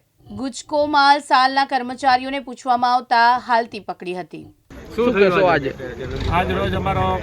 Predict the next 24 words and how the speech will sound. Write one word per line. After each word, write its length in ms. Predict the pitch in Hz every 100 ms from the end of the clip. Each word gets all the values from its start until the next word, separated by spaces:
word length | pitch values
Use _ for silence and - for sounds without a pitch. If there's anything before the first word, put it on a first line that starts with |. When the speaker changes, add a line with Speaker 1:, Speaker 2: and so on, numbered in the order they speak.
| -
Speaker 2:
ખેડૂતનો 420 | 180 180 - 175
નાફેડ 340 | 165 165 185
નોંધણીમાં 760 | 175 165 - - 160 - 160 - 381 - - 156
નોંધણી 280 | 165 165
કરાવેલ 300 | 165 156 160
સોયાબીનનો 520 | 147 147 156 151 147 147
વારો 260 | 156 151
હતો, 280 | 139 127 127
તો 60 | 135
અમે 160 | 143 160
સોયાબીન 560 | 156 156 151 151 147
નાફેડની 400 | 143 147 160 156
સૂચના 380 | 147 147 - 156
મુજબ 500 | 147 139 147 139 131
લૂઝ 240 | 151 160
સોયાબીન 360 | 151 156 151 151
લઈ 200 | 143 165
આવવાના 300 | 156 143 135
અને 140 | 135 131
ઢગલો 260 | 147 160 156
કરીને 440 | 160 147 - 170 - 202 202 202 214 226
એ 100 | 170
લોકો 260 | 156 151
તોલશે 380 | 156 196 185 151